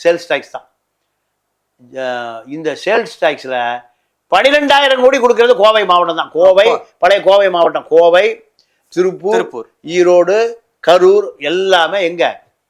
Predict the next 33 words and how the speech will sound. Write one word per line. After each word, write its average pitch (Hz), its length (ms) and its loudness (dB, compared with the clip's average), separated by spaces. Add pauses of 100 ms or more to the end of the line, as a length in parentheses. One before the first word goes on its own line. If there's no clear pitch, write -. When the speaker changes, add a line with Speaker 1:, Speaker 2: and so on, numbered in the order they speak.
(240)
Speaker 1:
கொங்கு 175 440 -4
மக்கள் 131 300 -10
தான். 131 260 -16
Speaker 2:
கோவை 180 240 -6
மான்செஸ்டர், 156 480 -10
யா. 117 180 -6
Speaker 1:
மான்செஸ்டர். 160 540 -4
இந்தியாவின் 214 500 0
மான்செஸ்டர், 190 800 0 (300)
அ, 156 180 0
ப-, 156 100 0
மும்பை, 170 580 -4 (140)
பழைய 165 220 0
குஜராத் 165 380 0
எல்லாம் 151 160 -4
சேர்ந்து. 143 420 -12 (560)
சவுத் 202 300 -2
இந்தியா 226 260 2
மான்செஸ்டர் 220 600 0 (320)
Speaker 2:
கோவை. 170 300 0
Speaker 1:
கோவை, 190 300 2
பழைய 180 480 -2
பல, 165 220 -2
பல 170 240 0
மாவட்டம். 175 240 0
Speaker 2:
மிகப்பெரிய 175 340 0
தொழில் 196 200 -4
நகரம். 147 300 -2
Speaker 1:
ஆ, 151 960 0 (220)
கோவை, 185 380 0
திருப்பூர், 185 440 -6
ஈரோடு, 185 440 -4
கரூர், 185 560 0